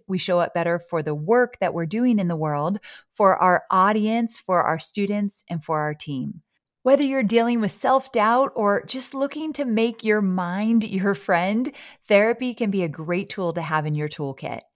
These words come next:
If you're thinking of starting therapy, give BetterHelp a try. It's entirely online, designed to be convenient, flexible, and suited to your schedule. Just fill out a brief questionnaire to get matched with a licensed therapist,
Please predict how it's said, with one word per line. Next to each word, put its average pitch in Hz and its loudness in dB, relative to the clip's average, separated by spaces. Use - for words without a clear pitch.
If 185 0
you're 202 6
thinking 220 2
of 214 0
starting 196 2
therapy, 185 2
give 175 0
BetterHelp 185 0
a 160 -8
try. - -6
It's - -4
entirely 240 2
online, 160 -2
designed 196 2
to 214 -2
be 226 -4
convenient, 165 -2
flexible, 170 0
and 170 0
suited 208 -2
to 175 -6
your 160 -2
schedule. - -6
Just - -4
fill 185 2
out 175 2
a 156 0
brief 165 -4
questionnaire 185 -2
to 254 -4
get 196 -4
matched 160 -4
with 180 -10
a 151 -2
licensed 156 -6
therapist, 254 0